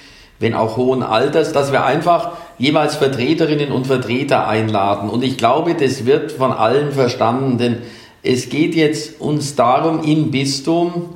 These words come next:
und diese Stimmen sind in den letzten Monaten auch immer lauter geworden,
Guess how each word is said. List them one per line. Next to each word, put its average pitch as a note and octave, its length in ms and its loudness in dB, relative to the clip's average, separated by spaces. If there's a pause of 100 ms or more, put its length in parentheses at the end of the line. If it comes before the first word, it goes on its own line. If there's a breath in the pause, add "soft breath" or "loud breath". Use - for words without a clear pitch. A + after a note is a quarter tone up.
und B2 160 -4
diese C3 240 -2
Stimmen D3+ 460 0
sind C#3 280 -2
in C3 140 -2
den - 0 -
letzten B2 500 -2
Monaten C3+ 440 2
auch A#2+ 180 0
immer C3+ 180 0
lauter B2 420 2
geworden, A#2+ 420 0